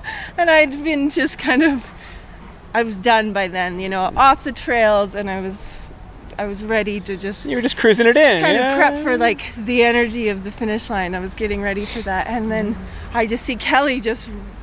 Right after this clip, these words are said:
Speaker 1: fly past me, <laughs> and it kicked in, like, "Oh, she's taking my spot." I was already fifth, and it's gone. So I, I held her for a little bit, but we still had over a kilometer to go through
Speaker 2: Yeah.
Speaker 1: town, and
Speaker 2: And
Speaker 1: then I just kind of felt,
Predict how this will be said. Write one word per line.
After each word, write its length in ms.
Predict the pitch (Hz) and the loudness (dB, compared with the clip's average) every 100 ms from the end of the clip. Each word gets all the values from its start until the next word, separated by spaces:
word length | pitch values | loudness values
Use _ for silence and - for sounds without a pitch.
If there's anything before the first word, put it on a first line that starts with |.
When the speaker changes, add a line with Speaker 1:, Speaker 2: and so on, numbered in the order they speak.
| - | -16
Speaker 1:
fly 440 | - - 311 262 233 | -16 -10 0 2 2
past 380 | 262 220 247 285 | 2 0 0 -2
me, 380 | 202 214 285 - - - - | 0 2 0 -4 -12 -14 -14
<laughs> 320 | - - - | -14 -12 -2
and 400 | 247 233 220 214 - 247 - - - - - - - | 2 4 2 0 -6 -10 -10 -10 -12 -16 -16 -6 -2
it 140 | 247 | 0
kicked 260 | - 247 330 | 0 0 0
in, 140 | 254 | 0
like, 180 | 233 226 - - | 2 0 -4 -4
"Oh, 180 | 302 330 | -2 0
she's 220 | - 285 | 0 -2
taking 420 | - 311 320 392 | 2 0 2 2
my 160 | 339 254 | 2 2
spot." 600 | - - 339 427 415 220 | 0 4 6 6 4 2
I 140 | 240 | 0
was 220 | 330 359 - | 0 -2 2
already 440 | 403 359 370 349 | 2 4 4 2
fifth, 480 | 339 392 466 415 285 | 2 0 0 0 0
and 140 | 311 269 | 0 -2
it's 140 | - | -2
gone. 440 | - 370 392 381 262 - - - - | 2 6 6 6 0 -8 -14 -16 -14
So 140 | - 269 247 214 - - - - - | -2 4 4 4 -4 -14 -20 -6 2
I, 340 | 240 226 220 | 4 4 0
I 80 | - 262 | 0 0
held 260 | 285 240 | 4 4
her 120 | 240 226 | 2 -2
for 160 | 233 | -4
a 80 | 214 | -4
little 180 | 208 208 | -2 -2
bit, 220 | 190 170 | -2 -2
but 140 | 208 208 | -2 -6
we 100 | 262 | -6
still 240 | - 403 | -4 0
had 180 | 392 294 | 2 2
over 240 | 233 226 | 0 -2
a 40 | 202 | -6
kilometer 560 | - 240 233 226 185 | -4 -4 -2 -4 -6
to 60 | 180 | -8
go 180 | 175 208 | -6 -8
through 200 | 196 147 | -2 2
Speaker 2:
Yeah. 200 | 139 139 | 4 4
Speaker 1:
town, 320 | 104 190 190 - - - - - | 2 -2 -6 -12 -18 -18 -14 -6
and 80 | 123 | -4
Speaker 2:
And 80 | |
Speaker 1:
then 140 | 208 202 | -2 -2
I 100 | 196 | -6
just 240 | 214 - | -8 -12
kind 160 | 226 180 | -10 -10
of 80 | - | -8
felt, 240 | 175 160 | -8 -10